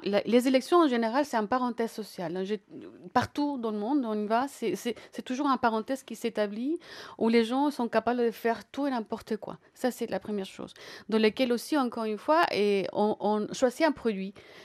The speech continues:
Et les candidats, quels qu'ils soient, ils se placent en tant que produit à acheter, à consommer. Euh, moi, je suis l'homme providentiel, moi, j'ai fait ci, j'ai fait cela, et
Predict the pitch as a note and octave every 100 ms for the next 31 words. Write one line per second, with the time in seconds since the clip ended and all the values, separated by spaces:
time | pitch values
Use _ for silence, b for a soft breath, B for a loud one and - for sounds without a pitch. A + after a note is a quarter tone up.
0 | B - A3 A3 B3 B3 C4 E4+ E4 _
1 | E4 D#4 - A3+ - - D4 F#4+ - A#3+
2 | - B3+ - F4 E4+ C4 A3+ C4+ C#4 A#3+
3 | - A#3 G#3+ C#4+ B3 G#3+ - - B3+ B3+
4 | - A3 - G3+ G3 A3+ B3+ B3+ G#3+ G3
5 | B B B F#3+ A3 B3+ A#3+ - A3+ A3
6 | - F#3+ F#3 F#3 F#3+ - C4+ C4 A#3+ B3
7 | A#3+ A3 G#3+ G#3+ G3 - B3 B3 G#3 -
8 | G3+ A3 A3 A#3+ B3 A3